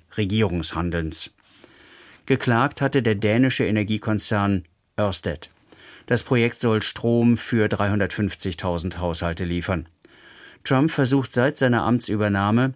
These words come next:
den Ausbau von Wind- und Solarenergie systematisch zurückzufahren. So stoppte seine Regierung die Vergabe neuer Genehmigungen für Windenergieprojekte. Im Juli unterzeichnete Trump Gesetze, die Subventionen für Wind- und Solarprojekte beendeten.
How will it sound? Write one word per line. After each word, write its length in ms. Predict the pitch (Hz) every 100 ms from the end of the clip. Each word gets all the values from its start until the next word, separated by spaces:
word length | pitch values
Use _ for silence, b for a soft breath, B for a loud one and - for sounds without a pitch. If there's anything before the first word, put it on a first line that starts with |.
| -
den 160 | 98 -
Ausbau 560 | 101 123 - 117 101
von 300 | - 101 87
Wind- 260 | 104 135 135
und 140 | 98
Solarenergie 920 | 90 92 92 107 113 107 98 107 104 B B B
systematisch 760 | 123 - 110 95 90 95 -
zurückzufahren. 880 | - 107 - - 98 95 90 87 95 B B B B
So 160 | -
stoppte 380 | 101 127 - 120
seine 260 | 117 113 107
Regierung 480 | 104 117 123 127
die 80 | 110
Vergabe 560 | - 107 101 98 104 104
neuer 420 | 98 107 120 107
Genehmigungen 760 | 92 95 101 107 104 107 107 98
für 340 | - 104 87
Windenergieprojekte. 1120 | 107 104 92 92 82 90 - 90 90 - 85 - B B B B
Im 180 | 107 101
Juli 520 | 95 113 123 127 151
unterzeichnete 880 | 156 135 120 - 113 110 113 104 107
Trump 360 | - 107 101 -
Gesetze, 560 | 92 107 110 - 107 - B B B
die 120 | 110 104
Subventionen 840 | 104 107 101 - 139 143 110 90
für 360 | - 110 92 85
Wind- 280 | 113 117
und 120 | 95 87
Solarprojekte 760 | 95 90 90 - 90 85 -
beendeten. 640 | 92 87 113 104 - 85